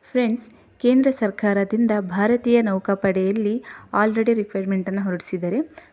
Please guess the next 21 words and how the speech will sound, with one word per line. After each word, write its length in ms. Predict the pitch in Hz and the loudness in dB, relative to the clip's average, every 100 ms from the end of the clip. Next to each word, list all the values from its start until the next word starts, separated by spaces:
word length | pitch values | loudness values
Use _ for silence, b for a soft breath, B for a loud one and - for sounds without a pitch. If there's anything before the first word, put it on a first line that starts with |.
| B | B
So, 220 | - 262 | 2 4
ಈ 160 | 247 269 | 4 2
ಒಂದು 220 | 262 254 | 2 2
ರಿಕ್ವೈರ್ಮೆಂಟ್‌ಗೆ 560 | 226 226 226 220 - | 0 0 0 -2 -2
ಸಂಬಂಧಿಸಿದಂತೆ 1080 | 233 196 190 202 190 - 196 180 202 196 196 | -4 -2 -2 -2 -4 -6 -6 -2 -4 -2 -2
ಇದಕ್ಕೆ 320 | 208 202 214 208 | 0 -2 -2 -2
ಯಾರೆಲ್ಲ 440 | 190 196 226 247 | -2 -2 0 0
ಅಪ್ಲಿಕೇಶನ್ 520 | 240 240 - 202 196 | 0 -4 -4 -4 -2
ಹಾಕ್ಬೋದು 560 | 185 180 - 185 185 320 B B B B | -4 -4 -4 -4 0 -2 B B B B
ಹಾಗೂ 360 | B 247 247 247 | B 2 4 4
ಇಲ್ಲಿ 220 | 240 233 | 4 4
ವಯಸ್ಸಿನ 440 | 214 202 220 226 220 | 2 2 0 -2 0
ಮಿತಿ 320 | 208 208 208 | -2 -2 0
ಎಷ್ಟಿರುತ್ತೆ 580 | 196 - 202 196 190 208 | 0 0 0 2 0 -2
ಎಂಬುದನ್ನು 380 | 196 185 190 190 | -2 -2 -4 -4
ನಾವು 240 | 185 214 - | -4 -6 -6
ಈ 140 | 202 202 | -4 -2
ವಿಡಿಯೋದಲ್ಲಿ 460 | 196 196 185 233 | 0 0 0 -2
ಸಂಪೂರ್ಣ 460 | 254 202 185 208 214 | -4 -6 -4 -2 -2
ನೋಡ್ತಾ 300 | 196 180 - | -4 -6 -6
ಹೋಗೋಣ. 320 | 196 175 180 | -6 -6 -6